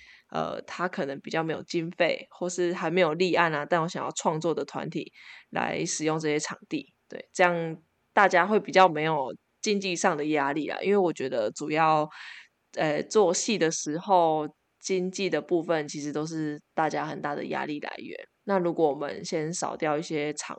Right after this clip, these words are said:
租啊，或者他们还要自己去找场地的这些事情的话，就是希望可以让创作者可以放更多心思在自己的创作上面。是的，大概是这样子。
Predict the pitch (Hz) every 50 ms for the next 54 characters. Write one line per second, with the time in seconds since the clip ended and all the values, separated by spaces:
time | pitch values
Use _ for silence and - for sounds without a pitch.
0 | - - - - 151 143 147 147 - - - 165 170 165 165 156 180 170 165 160
1 | 156 139 147 143 - - 160 147 143 - - 170 - - - - 160 - - -
2 | - - - 160 151 - - - - - - _ _ _ - - - _ _ _
3 | - - 185 185 175 160 165 - - 214 180 143 - - - - - - - -
4 | - - 147 147 - - _ _ - - - - _ - - 196 190 196 190 -
5 | 190 185 175 175 170 185 147 135 139 151 156 160 151 151 147 147 147 147 - 185
6 | 185 _ - - 208 180 170 165 170 165 143 143 - - - 185 147 143 139 -
7 | 165 151 143 - 151 147 139 143 147 156 - - 147 151 - - 147 143 - 151
8 | 147 147 - - 156 147 147 - - - - - 170 143 143 - - - - -
9 | - - - - 107 - _ _ _ _ _ _ _ _ _ - - - - 180
10 | 139 - - - - 156 151 151 160 - 160 - 165 143 - 147 - - - -